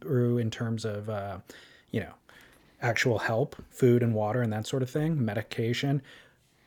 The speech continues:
But the island does exist because of tourism, or the island's economy is eighty percent reliant on tourism.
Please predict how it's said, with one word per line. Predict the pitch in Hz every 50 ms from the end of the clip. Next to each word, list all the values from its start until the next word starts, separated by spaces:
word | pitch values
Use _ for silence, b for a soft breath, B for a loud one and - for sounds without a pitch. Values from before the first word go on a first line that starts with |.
| _
But | - 143 131 - - - _ - _ _ _ _ _ _ _ _ _ _ _ _ _ _ -
the | 131 147 - -
island | 131 135 139 139 143 139 123
does | 123 120 110 120
exist | 113 101 104 113 120 - - -
because | 117 - 117 104
of | 104 101
tourism, | - - - 110 98 92 90 95 - 120 120
or | 127 147 147
the | 143 135 143 139 131
island's | 131 131 131 131 135 135 120 123
economy | - - - 117 107 110 120 123 139 143 139
is | 120 110 110 - -
eighty | 123 120 120
percent | 117 120 - - 120 117 110
reliant | 120 110 113 113 107 104 104 113 127 123 139
on | 131 127 123
tourism. | 123 - 147 139 143 151 156 156 175 175 185